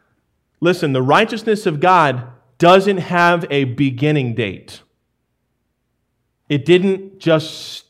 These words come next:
start one day and, and because it never was. So a-, as God is eternal, so is his righteousness.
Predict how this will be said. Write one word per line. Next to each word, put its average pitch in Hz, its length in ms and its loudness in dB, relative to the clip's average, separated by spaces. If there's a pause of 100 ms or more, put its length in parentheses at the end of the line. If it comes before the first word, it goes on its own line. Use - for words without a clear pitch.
(120)
start 185 320 6
one 139 240 -2
day 131 240 0
and, 131 160 -6
and 127 320 -6 (180)
because 135 320 -2
it 143 100 -4
never 131 300 0
was. 123 560 -2 (840)
So 175 320 0
a-, 156 260 0
as 131 180 0
God 175 380 4
is 190 160 -2
eternal, 196 720 -4
so 156 340 0
is 151 140 -4
his 131 200 -4
righteousness. 117 760 -4